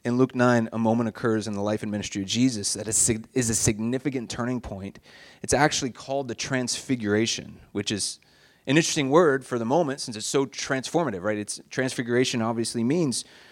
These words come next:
uh, transformation, metamorphosis, change. But I'll read Luke nine, starting in verse twenty-eight, and I'm just gonna kinda read some story here for a minute. But it says this in verse twenty-eight. "About eight days after Jesus said,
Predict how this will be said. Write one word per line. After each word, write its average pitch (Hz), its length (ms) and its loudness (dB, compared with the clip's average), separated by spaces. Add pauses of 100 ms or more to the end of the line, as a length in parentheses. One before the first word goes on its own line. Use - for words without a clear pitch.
(300)
uh, 110 160 4
transformation, 123 720 0
metamorphosis, 127 840 0
change. 117 760 0 (920)
But 135 80 4
I'll 147 140 10
read 147 240 6
Luke 143 260 6
nine, 139 320 6
starting 131 300 6
in 117 100 0
verse 120 320 2 (200)
twenty-eight, 110 580 4
and 107 80 -12
I'm 107 80 -8
just - 100 -8
gonna 104 140 -6
kinda 107 160 -4
read 104 120 -6
some 101 140 -6
story 101 420 0
here 92 200 -6
for - 160 -10
a - 20 -4
minute. 104 220 -6 (760)
But 117 100 -10
it - 20 -6
says 147 200 4
this 120 180 2
in 120 40 -4
verse 110 160 0
twenty-eight. 101 340 -4 (380)
"About 170 260 8
eight 175 200 4
days 160 260 4
after 131 260 4
Jesus 131 400 0
said, 120 360 2